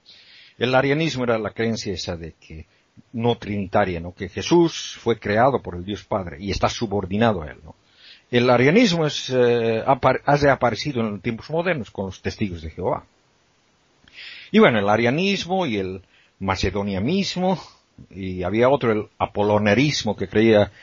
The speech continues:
que en Cristo el espíritu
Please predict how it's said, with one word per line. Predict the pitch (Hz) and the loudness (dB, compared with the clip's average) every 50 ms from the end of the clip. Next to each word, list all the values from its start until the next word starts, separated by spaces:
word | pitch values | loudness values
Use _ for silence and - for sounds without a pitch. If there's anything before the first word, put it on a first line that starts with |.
| - - - - - - - _ _ _ - | -20 -20 -20 -20 -20 -20 -20 _ _ _ -6
que | - 98 98 98 95 95 92 85 - | 0 4 4 6 6 4 2 0 2
en | 123 135 139 120 | 2 2 2 2
Cristo | - - 175 233 220 - - - 196 156 | 2 4 6 6 6 6 4 4 4 6
el | 117 113 110 | 6 4 4
espíritu | 107 - - - 208 220 202 160 - - 123 - | 2 0 0 0 2 2 2 2 0 -2 -6 -4